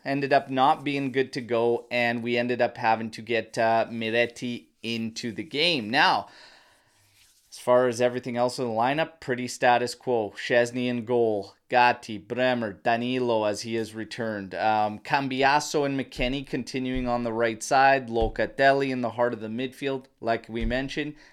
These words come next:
Miretti. Then you have Kostic with Chiesa and Vlahovic up top. Absolutely zero issues with the lineup.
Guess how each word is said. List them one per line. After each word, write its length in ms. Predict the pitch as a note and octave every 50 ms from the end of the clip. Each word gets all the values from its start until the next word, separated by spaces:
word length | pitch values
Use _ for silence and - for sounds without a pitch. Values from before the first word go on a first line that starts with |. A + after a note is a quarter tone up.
| _ _ -
Miretti. 680 | A2 G#2 G2+ A#2 C3 C#3+ C#3+ - - D3+ D3 D3 D3 - _ _ _ _ _ _
Then 140 | - A2+ A2+
you 60 | A2
have 140 | G#2 - -
Kostic 640 | - - D#3 D3+ D#3 - - F3 E3 E3 - - - - -
with 160 | - A#2+ A#2
Chiesa 580 | - - C3+ C#3 C#3+ D#3 D#3 D#3 F#3 F3 - -
and 220 | - C#3 B2 A2+ G2+
Vlahovic 680 | A2 B2 B2+ C3 C3+ C3+ C3 B2 C#3 C3+ C3 - - - _ -
up 320 | A#2 A#2 A#2 A#2 - - - _ _ _ _ _ -
top. 440 | - B2 A2+ G#2 F#2 - - - _ _ _ _ - - _ _ _ _ _ _ _ _ _ _ _ _ _ _ _ _ _ - _ _ _ _ _ _ - _
Absolutely 680 | - C#3 D3 D3 D3 - - D3 C3+ C#3 C3+ B2+ B2+ A#2+
zero 380 | A2 A#2 A#2+ A#2+ A#2 A#2 A2+ A2+
issues 400 | A2+ A2+ A2+ - A#2 A2 G2+ G#2+
with 160 | A2+ G#2 -
the 80 | -
lineup. 540 | G2+ G2 G2+ G2+ G2+ G2+ G#2+ G#2+ G#2 - -